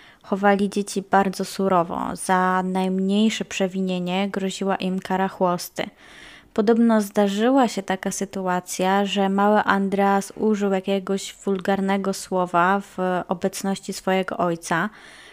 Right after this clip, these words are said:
za co dostał takie lanie, że ledwo uszedł z życiem.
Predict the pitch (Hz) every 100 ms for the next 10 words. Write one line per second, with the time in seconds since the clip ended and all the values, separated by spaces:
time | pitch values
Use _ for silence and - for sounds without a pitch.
0 | - 185 196 190 202 196 196 196 - 190
1 | 180 202 208 - 226 214 202 185 185 208
2 | 208 - 185 185 185 190 202 196 196 -
3 | 185 - 175 180 175 - 175 170 165 165
4 | 151